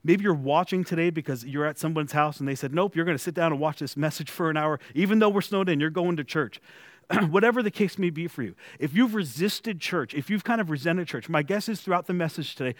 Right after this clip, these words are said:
you're gonna say, "Yep, Jim, that's it. That's it. That's the reason I stopped going. That's the reason I don't trust Christians.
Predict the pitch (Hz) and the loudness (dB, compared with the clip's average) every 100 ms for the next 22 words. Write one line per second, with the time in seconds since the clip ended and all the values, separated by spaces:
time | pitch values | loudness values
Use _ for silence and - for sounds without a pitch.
0 | - - 160 160 - 135 190 175 139 208 | -10 -2 0 0 0 4 4 4 2 4
1 | 175 180 - 220 - - - - 165 202 | 4 2 2 0 0 -10 -20 0 2 4
2 | - 151 131 185 240 - 262 220 240 247 | 2 -2 6 6 6 0 0 0 0 2
3 | 202 190 - 185 143 160 143 95 - - | 0 0 -2 -4 -2 -2 -2 -4 -12 0
4 | 180 226 - 262 185 233 226 214 190 196 | 2 2 2 -2 0 -2 2 2 2 0
5 | - 196 - - 185 - 120 | -4 -6 -4 -6 -6 -4 -8